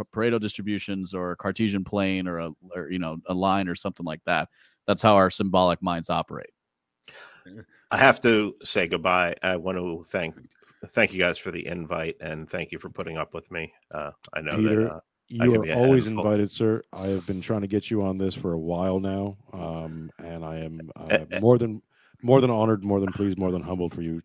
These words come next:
Speaker 3: For,
Speaker 2: And I
Speaker 3: uh, for
Speaker 2: almost,
Speaker 3: your
Speaker 2: and I almost fucked it up today. I was gonna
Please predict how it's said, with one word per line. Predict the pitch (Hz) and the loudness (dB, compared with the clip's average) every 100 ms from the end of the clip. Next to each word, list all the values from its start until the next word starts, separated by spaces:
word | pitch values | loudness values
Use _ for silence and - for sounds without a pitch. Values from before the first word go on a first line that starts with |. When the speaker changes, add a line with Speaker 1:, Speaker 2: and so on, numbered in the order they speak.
| - | -8
Speaker 3:
For, | 90 | -2
Speaker 2:
And | 85 | 6
I | 156 | 10
Speaker 3:
uh, | |
for | 202 | 10
Speaker 2:
almost, | 208 165 | 10 6
Speaker 3:
your | 165 160 - | 2 -2 2
Speaker 2:
and | 156 | 6
I | 165 | 6
almost | 190 151 | 6 2
fucked | - - 143 - | 0 2 2 2
it | 160 | 0
up | 156 - | 0 0
today. | 131 151 135 | 2 4 6
I | |
was | 107 104 | 4 2
gonna | - 104 | 2 2